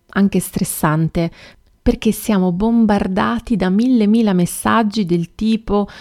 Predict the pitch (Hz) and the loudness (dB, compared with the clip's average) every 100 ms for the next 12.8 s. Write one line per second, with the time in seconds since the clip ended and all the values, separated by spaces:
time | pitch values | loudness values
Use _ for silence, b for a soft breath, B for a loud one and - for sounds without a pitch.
0 | B - 208 226 - 214 202 214 - - | B -6 -2 -2 -2 -2 -2 -4 -2 0
1 | 175 175 190 - 185 170 165 175 - 180 | 2 2 0 -2 -2 0 0 -2 -4 -6
2 | - 165 175 165 - - 151 - - 170 | -4 -2 -2 -4 -6 -6 -8 -8 -4 -2
3 | 165 156 160 220 254 262 262 262 B B | 0 0 2 2 2 2 2 -2 B B
4 | B - 233 - 202 185 180 175 190 185 | B -10 -6 -4 0 0 2 2 2 2
5 | 175 165 160 170 - 175 170 165 165 156 | 0 0 0 -4 -6 -4 -2 0 0 -2
6 | 156 165 165 226 233 240 240 233 B B | -4 -4 -2 -2 0 0 0 -4 B B
7 | - 190 214 208 170 175 185 175 160 156 | -6 0 2 2 2 2 4 4 4 2
8 | 151 - 240 240 240 220 156 156 156 - | -2 0 2 2 2 2 2 2 -2 2
9 | 214 220 - - 220 214 170 165 156 156 | 2 2 -2 -2 0 2 2 2 0 0
10 | 156 165 - 240 240 240 - 160 - 185 | -4 -2 2 4 4 0 0 0 2 0
11 | - 175 160 156 - - 233 233 240 240 | 0 -2 -4 -4 -6 -2 0 2 2 0
12 | - 175 170 - 156 151 160 160 | 0 -2 -2 -4 -4 -2 0 -2